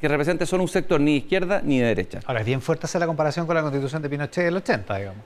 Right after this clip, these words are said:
Speaker 1: No, sí, es fuerte la comparación, te la estoy diciendo como para ilustrar, en el sentido que no nos gusta la palabra rechazo, al, al, al Grupo Amarillo no le gusta la palabra rechazo, por eso, por eso estamos usando la palabra no, y yo sé que para algunas personas dentro de la convención puede parecer que nosotros queremos ir en esa dirección. No, en realidad,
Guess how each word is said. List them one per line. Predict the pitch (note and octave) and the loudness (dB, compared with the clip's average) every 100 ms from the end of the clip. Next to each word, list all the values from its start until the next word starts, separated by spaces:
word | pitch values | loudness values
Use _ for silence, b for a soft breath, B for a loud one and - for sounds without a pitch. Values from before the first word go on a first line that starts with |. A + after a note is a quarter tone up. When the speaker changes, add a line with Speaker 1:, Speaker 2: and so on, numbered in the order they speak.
| - | -4
Speaker 1:
No, | G#3+ G3+ | 2 4
sí, | E3+ | 4
es | C3 | 4
fuerte | - C3+ D#3+ | 4 4 4
la | C#3 | 2
comparación, | A#2+ A#2+ - E3 | 2 2 2 2
te | D3 | 2
la | A2+ | 2
estoy | A#2+ B2+ | 4 4
diciendo | A2+ D#3+ C3+ | 4 4 4
como | B2 | 4
para | A#2 G#2 | 4 4
ilustrar, | A2 G#2+ - F3 G#2 - | 4 0 2 2 2 0
en | |
el | B2 | 0
sentido | A#2 A#2+ D#3 D#3 | 0 0 4 4
que | |
no | C3+ | 4
nos | B2+ B2 | 2 2
gusta | A3+ - | 2 2
la | A#3 | 2
palabra | G3 G#3 G3 | 4 2 2
rechazo, | F3 G#3+ - - | 0 -2 -2 -2
al, | A#2+ A#2 - | -2 -2 -2
al, | B2 - | 0 0
al | B2 | 0
Grupo | C#3+ | 2
Amarillo | D3+ B2 D3+ | 2 2 4
no | C#3+ | 4
le | B2 | 4
gusta | G3+ - | 2 2
la | A2+ | 0
palabra | G2+ G2+ | 0 -2
rechazo, | G2+ C#3+ | -2 -2
por | C3+ | -2
eso, | D#3+ - B B | 0 -2 B B
por | C#3+ | 2
eso | |
estamos | F3 F3 C3+ | 4 4 2
usando | D#3+ D#3+ | 2 4
la | |
palabra | C#3 D3 D3+ C#3+ | 4 4 4 2
no, | E3 G3+ B B B B | 2 -2 B B B B
y | D3+ | 0
yo | F3+ | 2
sé | - C4+ D4 | 2 0 0
que | G3 | 2
para | E3+ D#3+ | 2 2
algunas | D#3 A3 F#3 E3 - | 2 2 2 0 -2
personas | E3 - E3+ D#3+ C#3+ | -4 0 2 2 2
dentro | D3 D#3 | 0 0
de | D#3+ | 0
la | |
convención | D3 C3+ C3+ D3+ | 2 0 0 0
puede | E3 E3 | 2 4
parecer | D3 B2 D#3 | 2 0 -2
que | - | 0
nosotros | D3 A#2 D3+ E3 D3+ B B B B | 0 2 2 2 0 B B B B
queremos | C#3+ D#3+ D#3 | 4 6 6
ir | D#3 D#3+ | 6 4
en | D3 | 2
esa | D3 | 2
dirección. | C3 A#2+ - E3 | 2 2 0 0
No, | D3+ D3+ D#3 | 2 2 2
en | C#3+ | 0
realidad, | C#3+ C#3+ G#3+ D4 | 2 2 2 0